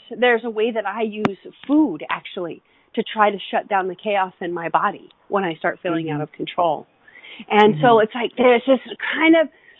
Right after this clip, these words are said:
Speaker 1: I mean, we're just at, I feel like we're just at the iceberg, the tip of this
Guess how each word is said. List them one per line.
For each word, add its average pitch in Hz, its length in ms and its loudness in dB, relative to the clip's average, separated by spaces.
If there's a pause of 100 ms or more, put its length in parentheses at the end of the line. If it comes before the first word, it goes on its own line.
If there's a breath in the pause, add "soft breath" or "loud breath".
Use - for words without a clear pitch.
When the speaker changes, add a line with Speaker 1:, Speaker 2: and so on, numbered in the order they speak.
(120)
Speaker 1:
I 277 60 2
mean, 277 160 4
we're 247 140 0
just 339 480 -4
at, 339 160 -2
I 247 240 -2
feel 311 120 -2
like 302 140 -4
we're 214 140 -4 (100)
just - 320 -4
at - 140 -2
the 190 100 2 (160)
iceberg, 190 480 -4
the 143 160 -12 (240)
tip 247 300 0
of 180 140 0
this 180 160 -6